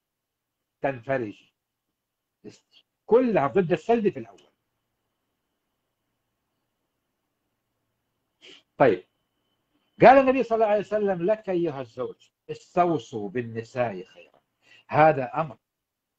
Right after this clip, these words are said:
أمر نبوي. لا تأخذ من النبي صلى الله عليه وسلم أشياء وتترك أشياء. يا أخي، كن رجلًا لها لا عليها.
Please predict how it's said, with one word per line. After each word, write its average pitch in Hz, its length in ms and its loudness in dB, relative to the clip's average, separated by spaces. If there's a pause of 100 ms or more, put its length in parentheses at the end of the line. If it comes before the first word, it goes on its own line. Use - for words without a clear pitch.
(560)
أمر 175 400 -4 (580)
نبوي. 151 580 -6 (720)
لا 156 200 0
تأخذ 208 420 -4
من 175 160 -8
النبي 175 280 -4
صلى 170 160 -8
الله 165 100 -2
عليه 156 140 -4
وسلم 170 320 -6
أشياء 170 440 -4 (340)
وتترك 135 520 -6
أشياء. 110 400 -16 (1160)
يا 196 200 6
أخي، 208 360 -2 (1300)
كن 202 300 2
رجلًا 180 420 2
لها 180 500 0
لا 175 140 -2
عليها. 151 520 -6